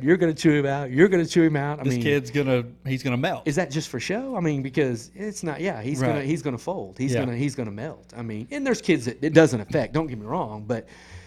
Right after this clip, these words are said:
Speaker 1: you know, it doesn't, you know, it affects a lot of those kids. I mean, you gotta swoop in there and somebody's gotta be the good guy and somebody's gotta jump in there and, you know, and, and you gotta have that fine mix as coaches. I'm telling you, you can't, not everybody can be the,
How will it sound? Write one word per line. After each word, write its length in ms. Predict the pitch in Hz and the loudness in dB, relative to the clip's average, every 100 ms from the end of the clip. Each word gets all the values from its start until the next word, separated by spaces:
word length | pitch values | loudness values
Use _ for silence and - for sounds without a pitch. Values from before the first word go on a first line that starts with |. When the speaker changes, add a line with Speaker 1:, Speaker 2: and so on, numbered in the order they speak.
| - 127 | -18 -4
Speaker 1:
you 160 | 131 | -2
know, 420 | 113 104 104 101 - _ | -2 -6 -6 -10 -16 _
it 460 | - - 147 135 131 | -20 -16 -14 -12 -4
doesn't, 400 | 151 151 123 - _ | -2 -2 -6 -8 _
you 160 | 120 110 | -14 -10
know, 60 | 113 | -6
it 100 | 214 | -8
affects 340 | - 214 - | -6 -8 -6
a 20 | 107 | -6
lot 160 | 101 | -6
of 60 | 101 | -8
those 180 | 101 - | -10 -8
kids. 300 | 95 90 110 | -10 -10 -8
I 60 | |
mean, 200 | 107 95 | -8 -6
you 140 | 107 165 | -8 -6
gotta 220 | 220 190 | -8 -6
swoop 260 | 185 175 | -6 -6
in 120 | 170 160 | -6 -6
there 160 | 120 113 | -6 -8
and 80 | |
somebody's 400 | - 175 160 127 | -8 -6 -4 -4
gotta 160 | 139 131 | -2 -2
be 140 | 127 | -4
the 80 | 120 | -4
good 180 | 113 123 | -4 -4
guy 240 | 104 95 107 | -4 -12 -14
and 140 | 101 | -10
somebody's 340 | 131 127 127 | -6 -6 -6
gotta 220 | 131 120 113 | -4 -4 -6
jump 320 | 110 123 123 | -6 -6 -6
in 100 | 113 | -6
there 200 | 113 110 | -8 -10
and, 240 | 104 95 - - - - - | -12 -14 -18 -20 -20 -20 -20
you 160 | - 117 | -6 -6
know, 380 | 98 95 95 85 | -6 -10 -12 -14
and, 460 | 107 101 95 92 98 _ _ _ _ _ - | -12 -10 -10 -14 -16 _ _ _ _ _ -10
and 160 | 120 127 | -6 -6
you 80 | |
gotta 220 | 151 147 135 | -6 -6 -6
have 180 | 143 135 | -8 -8
that 160 | 120 | -8
fine 260 | - 123 113 | -10 -10 -10
mix 280 | 113 123 90 | -12 -12 -16
as 100 | - | -14
coaches. 420 | 107 110 - - | -12 -12 -16 -18
I'm 100 | 104 | -14
telling 340 | 113 110 98 95 | -10 -10 -10 -14
you, 80 | 113 | -16
you 60 | |
can't, 300 | - 123 113 | -10 -10 -10
not 200 | 120 120 | -12 -10
everybody 440 | 120 127 117 117 110 | -6 -6 -6 -8 -10
can 180 | 110 104 | -14 -10
be 280 | 110 107 101 | -8 -8 -10
the, 220 | 104 | -16